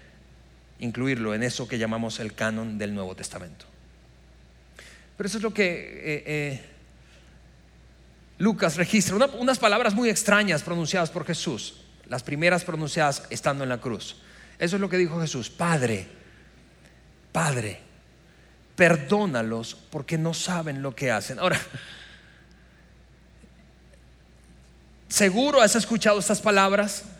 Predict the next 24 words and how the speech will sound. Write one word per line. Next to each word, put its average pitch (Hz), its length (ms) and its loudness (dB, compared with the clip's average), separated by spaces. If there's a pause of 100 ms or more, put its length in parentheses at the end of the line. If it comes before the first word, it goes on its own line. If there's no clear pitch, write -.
(500)
seguro, 175 500 2
si 160 300 0
creciste 190 880 0
en 190 100 -2
cualquier 202 460 4
entorno 220 580 0
de 190 840 0
la 151 180 0
fe 196 260 0
cristiana, 175 640 4
es 120 80 -2
decir, 143 500 0 (340)
no 127 60 -10
importa 160 320 -4
si 175 100 -2
fue 170 200 0
iglesia 156 340 2
católica, 175 640 0
no 147 80 -6
importa 147 300 -4
si 147 100 -6
fue 135 200 -4
iglesia 135 280 0
protestante, 165 800 0